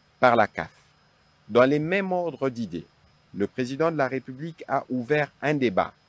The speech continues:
sur les déroulés du match entre la République démocratique du Congo et la Côte d'Ivoire, ainsi que la couverture par certains médias.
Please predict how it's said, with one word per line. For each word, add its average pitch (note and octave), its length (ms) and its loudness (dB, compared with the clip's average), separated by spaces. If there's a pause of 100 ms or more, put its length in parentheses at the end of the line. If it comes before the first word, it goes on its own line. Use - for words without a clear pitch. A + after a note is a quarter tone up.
(420)
sur A2 220 -4
les G#2 140 0
déroulés D#3+ 580 0
du B2+ 200 -12
match C3 480 -2
entre A#2 300 -4
la G2 140 -4
République B2 400 -12
démocratique G#2+ 580 -8
du G2 100 -14
Congo F#2 480 -10
et G2 100 -4
la F2 120 -4
Côte F2 220 -12
d'Ivoire, B2 420 -4 (460)
ainsi A#2 400 -6
que - 120 -6
la G#2+ 200 -2
couverture B2+ 760 -6 (100)
par A#2 160 -4
certains - 360 -8
médias. E2+ 440 -4